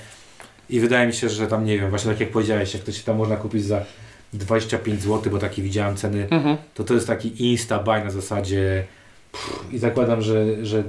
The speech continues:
Speaker 1: Lucky Duck pójdą za ciosem i teraz jest Agropolis chyba, y,
Speaker 2: A, to nie widziałem jeszcze.
Speaker 1: w każdym razie druga część tego ma,
Speaker 2: Mhm.
Speaker 1: y, już jest chyba zrobiona, czy będzie zrobiona. Y, pomysł ten sam, tylko jakieś tam inne rzeczy dodane.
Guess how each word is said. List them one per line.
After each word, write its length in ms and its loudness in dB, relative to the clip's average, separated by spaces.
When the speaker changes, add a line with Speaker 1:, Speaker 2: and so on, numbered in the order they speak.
Speaker 1:
Lucky 280 -4
Duck 240 0
pójdą 180 -4
za 120 -2
ciosem 380 0
i 220 0
teraz 180 0
jest 200 -2
Agropolis 640 0
chyba, 360 0
y, 440 -2
Speaker 2:
A, 120 4
to 140 0
nie 140 2
widziałem 320 0
jeszcze. 240 -4
Speaker 1:
w 40 -8
każdym 260 2
razie 160 4
druga 260 4
część 240 0
tego 220 0
ma, 60 4
Speaker 2:
Mhm. 160 4
Speaker 1:
y, 40 0
już 200 2
jest 220 -6
chyba 180 0
zrobiona, 360 2
czy 200 -4
będzie 200 0
zrobiona. 480 0
Y, 500 0
pomysł 280 2
ten 100 -4
sam, 280 2
tylko 460 2
jakieś 220 -6
tam 220 -2
inne 240 -4
rzeczy 180 -2
dodane. 380 0